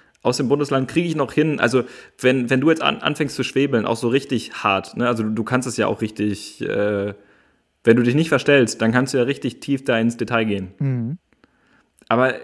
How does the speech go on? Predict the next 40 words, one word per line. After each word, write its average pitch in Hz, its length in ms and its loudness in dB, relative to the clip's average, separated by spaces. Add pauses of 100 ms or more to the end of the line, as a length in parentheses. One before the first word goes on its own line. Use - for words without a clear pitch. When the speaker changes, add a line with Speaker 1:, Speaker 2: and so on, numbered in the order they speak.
(180)
Speaker 1:
da 131 240 -2
kann - 300 -8
ich 185 80 -4
noch 170 140 -4
rausfischen, 170 840 -6 (420)
ob - 200 -4
du, 160 180 2
also 147 520 -2
welches 147 200 -4
Thema 165 200 -2
du 156 60 0
Speaker 2:
Worum's 139 260 0
Speaker 1:
gerade 139 80 -6
Speaker 2:
grad 151 40 -2 (100)
Speaker 1:
anschlägst, 143 160 0
Speaker 2:
geht, 151 160 -4
Speaker 1:
weißt 92 140 -6
du? 139 40 -2
Speaker 2:
ja. 131 120 -6 (520)
Ja, 170 140 0
wobei 190 220 -2
Speaker 1:
Ja. 110 320 0
Speaker 2:
es, 180 60 -2
ich, 180 140 -6
ich, - 240 -8
ich - 120 -14
glaube, 196 240 -2
es 185 80 -10
ist 185 140 -8
halt 185 160 -6
auch 170 140 -6
fies, 190 320 -10
weil 156 140 0
es 151 120 -10
gibt - 200 -8
ja 170 100 0 (240)
dialektspezifisch 160 1120 -2
immer 165 340 -4
eigene 151 420 -2
Wörter, 151 380 -4